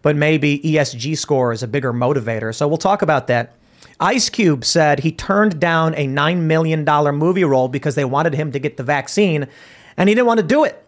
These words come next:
which I think is very, very interesting. And then we have the Balenciaga bag update. They've apologized, taken down the ad, said, <laughs> "Hey, we shouldn't have put kids with B D S M teddy bears."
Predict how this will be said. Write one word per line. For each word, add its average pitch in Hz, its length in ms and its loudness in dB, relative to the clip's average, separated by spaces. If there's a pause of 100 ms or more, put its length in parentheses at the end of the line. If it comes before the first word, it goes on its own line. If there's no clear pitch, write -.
(340)
which 139 140 -4
I 151 60 2
think 139 180 -2
is 123 100 0
very, 143 200 2
very 135 200 0
interesting. 131 380 -4
And 135 80 -2
then 165 100 0
we 180 80 2
have 156 220 2
the 135 80 0
Balenciaga 135 880 0
bag 131 400 -2 (100)
update. 127 460 -2
They've 143 180 0
apologized, 135 840 0
taken 208 320 0
down 202 220 2
the 180 120 -2
ad, 156 240 0
said, 165 160 0
<laughs> - 60 -12
"Hey, 220 260 0
we 247 180 -2
shouldn't 226 280 0
have - 60 -6
put 208 180 0
kids 196 400 0 (340)
with 117 220 0
B 170 120 2
D 165 120 4
S 143 120 0
M 147 140 -2
teddy 156 220 -4
bears." 110 400 -6